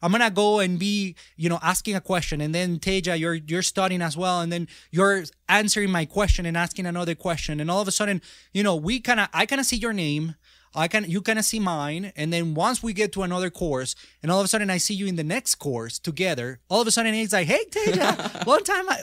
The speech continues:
Speaker 1: wow, this is awesome, we're gonna share the same course." All of a sudden you have friends, and that happens with, like, ten folks, not just with one.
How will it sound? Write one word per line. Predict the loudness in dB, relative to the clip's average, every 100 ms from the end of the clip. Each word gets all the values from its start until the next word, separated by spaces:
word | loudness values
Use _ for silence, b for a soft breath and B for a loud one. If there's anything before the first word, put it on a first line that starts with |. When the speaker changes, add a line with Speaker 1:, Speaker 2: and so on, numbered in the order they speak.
| -2
Speaker 1:
wow, | 4 6 4
this | 2
is | 2
awesome, | 2 4 2 0 0
we're | 0
gonna | -2 -2
share | -2 -2 0
the | 0
same | 0 2
course." | 2 2 B B B
All | 4 4
of |
a | 4
sudden | 2 2
you |
have | 2 2
friends, | 0 -2 -4 -10 B B 0
and | 2 2 0
that | 0 2
happens | 4 2 2 0 0
with, | 0 0 2
like, | 0 -2
ten | -8 -4 -2 -2
folks, | -2 -4 -2 -4
not | 0 0 0
just | -2 -2
with | -4 -2
one. | 0 0